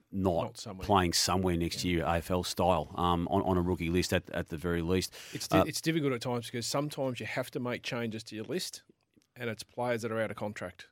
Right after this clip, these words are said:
Speaker 2: You might not
Speaker 1: Yeah.
Speaker 2: necessarily want them to go, and you still feel like there is some room to grow. But
Speaker 1: The rules are you still need to make three
Speaker 2: Three
Speaker 1: minimum, is that right?
Speaker 2: changes, yeah.
Speaker 1: Yeah.
Speaker 2: Yeah,
Speaker 1: And that
Speaker 2: so
Speaker 1: hasn't changed?
Speaker 2: No.
Speaker 1: No, it's still three. So,
Speaker 2: So
Speaker 1: yeah, you're right about the, and then, look, that's what it may be. And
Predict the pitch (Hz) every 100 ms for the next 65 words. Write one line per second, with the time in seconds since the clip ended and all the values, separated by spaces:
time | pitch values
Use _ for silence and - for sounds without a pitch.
0 | _ - 104 110 120 - 117 - 156 135
1 | 110 131 135 127 110 135 - 120 110 104
2 | _ - 107 117 131 135 110 110 - 117
3 | - 131 117 113 110 113 113 113 101 117
4 | 113 - - 123 113 101 104 104 _ -
5 | 113 131 131 113 104 - 104 95 95 -
6 | - 95 98 104 92 95 120 - 113 98
7 | 143 104 110 95 87 80 92 110 104 107
8 | 107 90 90 - 98 92 104 - 113 107
9 | 95 71 - 95 - 90 85 - 92 101
10 | 90 87 92 90 87 85 - 82 82 82
11 | 120 139 131 175 - 101 90 80 98 107
12 | 92